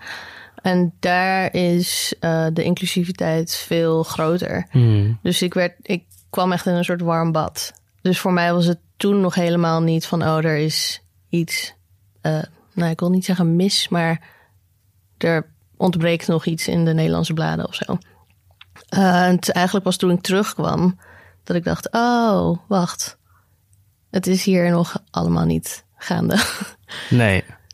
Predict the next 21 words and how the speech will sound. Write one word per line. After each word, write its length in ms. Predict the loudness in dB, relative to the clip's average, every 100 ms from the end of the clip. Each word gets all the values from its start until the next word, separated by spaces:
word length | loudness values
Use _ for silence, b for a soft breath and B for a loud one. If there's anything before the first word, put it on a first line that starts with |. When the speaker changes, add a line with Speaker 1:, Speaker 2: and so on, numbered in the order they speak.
| -20 _
Speaker 1:
Maar 220 | 0 2
omdat 260 | 4 2 2
ik 140 | 0
al 80 | 2
helemaal 320 | 2 2 2
in 60 | 2
die 120 | 2
mindset 560 | 2 2 0 0 -2 0
zat 280 | -2 -2 -4
van 360 | -6 -2 0 2
New 140 | 2
York, 480 | 2 0 -2 -8 -18 _ -10
heb 280 | -2 0 0
ik 80 |
dat 140 | -2 -2
gewoon 220 | 0 0
een 60 | 0
beetje 220 | -2 -2
doorgetrokken 520 | -2 -2 -4 -6 -6
eigenlijk. 460 | -6 -8 -12 -16 -18 _ _ -2
Speaker 2:
N-, 120 | -2